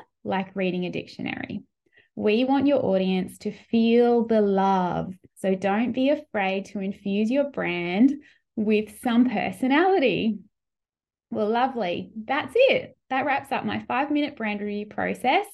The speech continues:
And by using these points as a springboard, you will soon uncover the areas where your brand could use a little extra attention. You'll know in your gut when it's time for a change. Maybe your message isn't resonating with your ideal client anymore, or your visual brand is feeling a little bit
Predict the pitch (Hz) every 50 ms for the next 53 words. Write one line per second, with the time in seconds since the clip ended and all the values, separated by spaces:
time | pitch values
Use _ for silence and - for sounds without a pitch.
0 | _ _ - - - - - - - _ - 214 214 226 226 226 220 226 247 262
1 | 285 294 330 370 370 349 320 311 302 302 - - 226 220 - - - 202 190 196
2 | - - _ - - 285 330 381 392 359 285 220 190 175 175 180 185 196 214 -
3 | - 220 220 226 214 226 233 226 - - 226 220 233 254 262 269 285 269 262 269
4 | - 220 202 208 202 202 - 190 196 190 185 185 190 190 190 190 - 190 185 190
5 | 185 185 190 185 175 180 185 190 185 - - 190 - 190 190 180 180 180 - -
6 | 190 190 190 190 196 208 220 220 - - - - - - - 185 180 - - 185
7 | - - - 180 - - - - - - - - - - _ _ - _ _ _
8 | - - 202 202 196 190 190 190 208 226 240 247 247 220 220 202 185 185 185 -
9 | - _ - 208 202 185 185 185 - - - - - 190 180 175 175 175 185 196
10 | 202 - - - 190 185 180 180 - - - - - - - - - - - -
11 | - _ - - - _ _ - 214 208 208 220 226 262 262 262 262 247 220 202
12 | 202 202 - - 226 220 - - 208 208 208 - 190 190 190 185 190 - 220 214
13 | 214 220 220 233 226 220 214 214 - 202 - - 196 196 208 196 202 - - -
14 | - 208 190 196 214 220 - 240 240 233 226 233 233 233 226 233 233 - - 202
15 | 202 196 196 190 190 196 196 196 - 214 214 214 208 190 190 190 190 190 190 -
16 | - 196 190 190 196 196 190 185 185 185 185 190 190 196 - - -